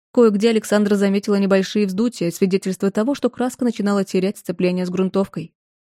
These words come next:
«Небольшая реставрация не помешала бы», сказала она с сожалением. «Иначе, боюсь, вскоре начнутся серьёзные проблемы».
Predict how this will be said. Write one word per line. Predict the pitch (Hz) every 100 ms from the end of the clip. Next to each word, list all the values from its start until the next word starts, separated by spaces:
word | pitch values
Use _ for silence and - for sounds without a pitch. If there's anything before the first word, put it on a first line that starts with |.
| _ _ _ _ _ _ _ -
«Небольшая | 233 214 196 - 214
реставрация | 202 208 196 196 -
не | 208
помешала | 196 196 190 190 190
бы», | 180 165 - _ _ _ _
сказала | - - 185 208 226
она | 202 190
с |
сожалением. | - 190 185 185 175 170 165 - _ _ _ _ -
«Иначе, | 247 233 233
боюсь, | 208 214 220
вскоре | - - 226 220
начнутся | 196 - 202 - 190
серьёзные | 202 190 185 190 185 170
проблемы». | 180 170 175 175